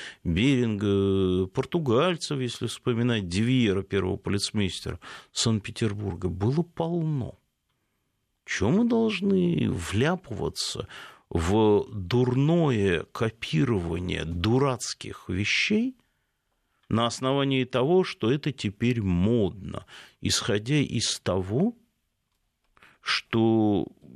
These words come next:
ребята, которым, ну, ужасно не нравится, что они теперь не власть и не при власти,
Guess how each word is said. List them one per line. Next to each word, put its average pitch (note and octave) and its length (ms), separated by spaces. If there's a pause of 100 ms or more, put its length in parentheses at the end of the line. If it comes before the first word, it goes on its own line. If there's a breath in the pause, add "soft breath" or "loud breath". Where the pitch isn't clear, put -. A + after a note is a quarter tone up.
(540)
ребята, C#3+ 480
которым, A#2+ 920
ну, G#2+ 720
ужасно C3 720
не G2+ 220
нравится, E3 600
что - 220
они C3+ 200
теперь A#2 400
не A2 160
власть B2 480
и G2+ 140
не A#2+ 320
при G#2+ 280
власти, D3+ 720